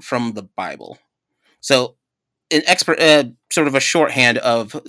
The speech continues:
of the story of Cain and Abel. Cain and Abel are the sons of Adam and Eve. When Adam and Eve got kicked out of the Garden of Eden, they still ha-, they had two kids. One's Cain, the first and the oldest,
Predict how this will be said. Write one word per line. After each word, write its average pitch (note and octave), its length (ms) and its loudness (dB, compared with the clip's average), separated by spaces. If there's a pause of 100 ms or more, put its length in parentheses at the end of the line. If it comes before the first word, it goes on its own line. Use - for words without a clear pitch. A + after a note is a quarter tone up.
(200)
of A#2 320 0
the A2 100 -6
story A2+ 300 -4
of G2+ 80 -10
Cain A2 460 -6
and G2+ 120 -8
Abel. G2+ 320 -12 (460)
Cain G#3 200 6
and G3+ 140 0
Abel B2+ 380 0
are A2+ 360 2
the A2 180 -6
sons B2+ 400 0
of G#2+ 600 -4
Adam G2+ 220 -2
and A2+ 120 -8
Eve. B2 260 -4
When G2+ 100 -14
Adam B2 240 0
and A#2 80 -6
Eve A#2+ 140 -4
got A#2 220 -2
kicked - 200 -8
out G#2+ 140 0
of A2 280 -12
the A#2 180 -6
Garden G#2 260 -4
of D#3 80 -4
Eden, G#2 320 -12 (320)
they G#2+ 120 -6
still A2 220 -4
ha-, B2+ 160 -2
they A#2 200 -2
had A2 260 -4
two C3 120 -6
kids. F#2+ 420 -10
One's E2+ 220 -14
Cain, G#2 380 -10 (100)
the A2 80 -20
first - 380 -10 (340)
and A2+ 140 -6
the D3 60 -2
oldest, C3 340 -6